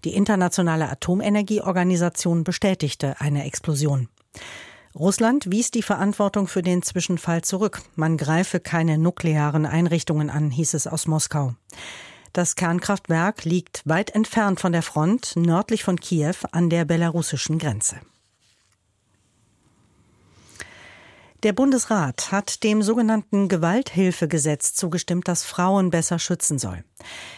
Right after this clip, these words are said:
Es sieht für Opfer von geschlechtsspezifischer und häuslicher Gewalt einen Rechtsanspruch auf Schutz und Hilfe vor, der ab zweitausenddreißig gelten soll.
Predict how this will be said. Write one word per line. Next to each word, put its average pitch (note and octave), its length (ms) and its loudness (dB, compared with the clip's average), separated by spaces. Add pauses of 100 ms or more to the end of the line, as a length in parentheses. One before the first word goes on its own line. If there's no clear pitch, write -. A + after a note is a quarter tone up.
(120)
Es - 180 0
sieht A#3 240 -2
für F3 380 0
Opfer A3+ 360 0
von F3+ 280 0
geschlechtsspezifischer G3 1200 -2
und E3 220 -4
häuslicher E3+ 420 0
Gewalt D3+ 480 0
einen E3+ 240 2
Rechtsanspruch E3+ 1000 -2
auf E3+ 240 -2
Schutz - 340 -4
und F#3 180 -2
Hilfe F#3+ 400 0
vor, D3+ 320 0 (320)
der D3 220 2
ab - 140 -6
zweitausenddreißig E3 920 0
gelten B2+ 340 -2
soll. F2 220 -4